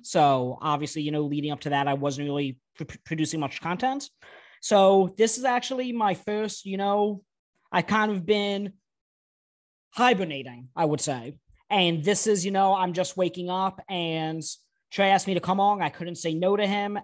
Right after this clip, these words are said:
And yeah, so you can expect another Bird Rights coming out this weekend. And yeah, and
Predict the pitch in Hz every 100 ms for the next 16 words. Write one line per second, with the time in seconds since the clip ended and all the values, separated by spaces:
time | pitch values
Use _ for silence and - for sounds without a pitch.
0 | - 175 165 165 165 165 160 - _ _
1 | _ 214 262 208 - 175 165 175 202 -
2 | 208 208 - 208 196 196 185 165 180 185
3 | 202 190 185 180 165 160 - 196 190 240
4 | 247 254 - _ _ - - 185 180 175
5 | 175 165 247 269 165 175 180 175 156